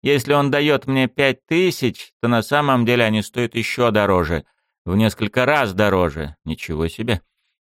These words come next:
Такова цена масштабируемых предметов. Хотя нет, я не прав. На самом деле, такие вещи вряд ли получится купить. «Отлично.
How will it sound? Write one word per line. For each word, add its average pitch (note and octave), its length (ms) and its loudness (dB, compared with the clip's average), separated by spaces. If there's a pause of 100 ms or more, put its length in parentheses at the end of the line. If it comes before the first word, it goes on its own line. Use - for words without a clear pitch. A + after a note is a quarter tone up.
Такова G2+ 400 0
цена G2+ 300 0
масштабируемых F2 920 -2
предметов. E2 680 -6 (220)
Хотя A#2+ 220 -2
нет, G#2 200 -2
я G2+ 120 -2
не G#2+ 120 0
прав. F2 320 -4 (320)
На F#2+ 100 -4
самом G#2 260 -2
деле, F#2 300 0 (180)
такие F2+ 320 -4
вещи F2+ 280 -2
вряд F2+ 380 -2
ли D2+ 120 -4
получится - 640 -8
купить. - 500 -10 (280)
«Отлично. G#2+ 840 -2